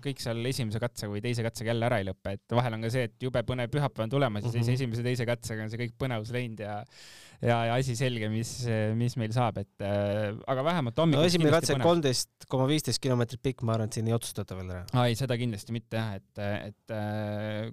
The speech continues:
Speaker 1: kui seal midagi ei juhtu kellelgi, siis, äh, puhta sõiduga seal midagi ära ei otsustata, ilmselt ka, ka teisega midagi ära ei otsusta. Küll jah, Neville'i ja Priini, äh,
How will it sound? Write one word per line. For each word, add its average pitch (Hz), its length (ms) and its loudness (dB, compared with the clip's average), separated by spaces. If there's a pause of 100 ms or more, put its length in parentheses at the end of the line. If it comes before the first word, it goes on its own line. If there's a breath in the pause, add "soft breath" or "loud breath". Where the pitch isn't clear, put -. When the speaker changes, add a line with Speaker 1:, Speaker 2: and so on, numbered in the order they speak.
Speaker 1:
kui 120 160 -2
seal 117 160 0
midagi 120 320 -4 (140)
ei 120 160 -2
juhtu 127 260 -4
kellelgi, 110 400 -6
siis, 107 220 -10 (100)
äh, 117 80 2
puhta 123 320 -4
sõiduga 113 240 0
seal 117 160 -2
midagi 120 240 -2
ära 127 80 -2
ei 123 80 0
otsustata, 110 480 -10
ilmselt 117 320 -10
ka, 110 160 0 (480)
ka 113 160 -6
teisega 123 480 -2
midagi 113 240 0
ära 120 160 2
ei 117 80 2
otsusta. 113 240 -8
Küll 131 240 4
jah, 127 80 2
Neville'i 127 400 2
ja 110 80 2
Priini, 127 380 0 (340)
äh, 107 800 -8